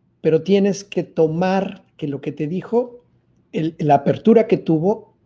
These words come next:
también cuenta e importa. Y entonces hacerle saber que, que qué bueno que te lo dijo,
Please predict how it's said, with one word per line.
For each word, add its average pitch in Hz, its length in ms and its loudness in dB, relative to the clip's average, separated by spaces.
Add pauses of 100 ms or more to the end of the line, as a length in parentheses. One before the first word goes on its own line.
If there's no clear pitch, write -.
(680)
también 156 320 -2
cuenta 170 540 -2 (120)
e 156 60 -6
importa. 143 480 -4 (800)
Y 147 120 0
entonces 151 600 2
hacerle 165 320 -4
saber 185 400 2
que, 147 560 -4
que - 120 -20
qué 160 120 -2
bueno 175 260 2
que 185 100 -4
te 175 120 -4
lo 180 100 2
dijo, 202 320 0